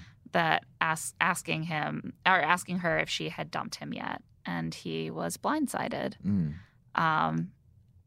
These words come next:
Speaker 1: as you are when, when
Speaker 2: Yeah.
Speaker 1: you just said, "I love you."
Speaker 2: Yeah, yeah.
Speaker 1: It's actually the most dangerous time in a relationship.
Speaker 2: Sure.
Speaker 1: I feel like
Speaker 2: Sure,
Speaker 1: people
Speaker 2: 'cause
Speaker 1: get
Speaker 2: just, like,
Speaker 1: really freaked
Speaker 2: "Eh,"
Speaker 1: out.
Speaker 2: yeah, it's like that in Valentine's Day.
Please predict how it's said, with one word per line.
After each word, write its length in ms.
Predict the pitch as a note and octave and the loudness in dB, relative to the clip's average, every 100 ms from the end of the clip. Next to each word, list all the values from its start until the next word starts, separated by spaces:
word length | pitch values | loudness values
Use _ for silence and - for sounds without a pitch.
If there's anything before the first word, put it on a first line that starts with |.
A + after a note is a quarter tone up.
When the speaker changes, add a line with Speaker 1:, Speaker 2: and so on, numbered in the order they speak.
| - | -6
Speaker 1:
as 220 | D#3+ D#3 | -4 -2
you 320 | D#3 D3+ E3 - | -4 -4 -4 -4
are 360 | C#3 C3 E3+ G3+ | -4 -4 -4 -6
when, 280 | - F2 E2+ - - | -6 -4 -4 -8 -2
when 140 | A2 | 2
Speaker 2:
Yeah. 100 | G#2 | 4
Speaker 1:
you 60 | B2+ | 2
just 180 | E3+ | 0
said, 120 | - F3 | 0 -2
"I 100 | F3+ | -2
love 260 | C#3 A#2+ | -2 -2
you." 260 | - G3 A3 | -2 0 4
Speaker 2:
Yeah, 180 | F#2+ A2 - - | 4 2 -2 -4
yeah. 180 | E2 D#2+ | -2 -2
Speaker 1:
It's 100 | - | 4
actually 240 | A3 - E4+ | 4 6 4
the 60 | A3+ | 4
most 220 | F#3 - | 2 0
dangerous 400 | F3 E3 D#3 - | -2 0 -2 -2
time 200 | E3 D#3 | -2 -2
in 80 | D3+ | -4
a 60 | |
relationship. 800 | D3 C#3 C#3+ - - B2 B2+ - | -4 -6 -6 -8 -10 -8 -10 -4
Speaker 2:
Sure. 200 | - C3 | 0 2
Speaker 1:
I 120 | C#3+ | 0
feel 180 | B2 C#3 | -2 -4
like 100 | C#3 | -2
Speaker 2:
Sure, 200 | C3 D3+ | 2 4
Speaker 1:
people 140 | A#2+ A#2 | 6 6
Speaker 2:
'cause 100 | A#2+ | 6
Speaker 1:
get 60 | |
Speaker 2:
just, 80 | - | 6
like, 60 | - | 6
Speaker 1:
really 140 | F3 | 6
freaked 400 | C4 A4+ B4+ C5 | 4 6 8 8
Speaker 2:
"Eh," 40 | F#4 | 8
Speaker 1:
out. 280 | F#4+ - | 10 8
Speaker 2:
yeah, 160 | F4+ F4+ | 6 6
it's 100 | B2+ | 4
like 140 | A2 E2+ | 4 6
that 180 | G2 | 6
in 100 | F#2+ | 6
Valentine's 540 | F#2 F#2 A2 C3 B2+ B2+ | 4 6 4 4 4 4
Day. 140 | B2 | 4